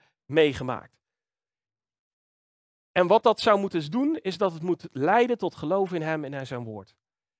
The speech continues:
En ik, ik, waarschijnlijk hebben mensen wel eens ooit gehoord van Lee Strobel.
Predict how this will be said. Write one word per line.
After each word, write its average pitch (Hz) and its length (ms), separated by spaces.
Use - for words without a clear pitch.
En 151 120
ik, 160 240
ik, 147 320
waarschijnlijk 196 380
hebben 175 180
mensen 185 280
wel 170 80
eens 160 140
ooit 170 200
gehoord 156 280
van 139 160
Lee 175 140
Strobel. 220 600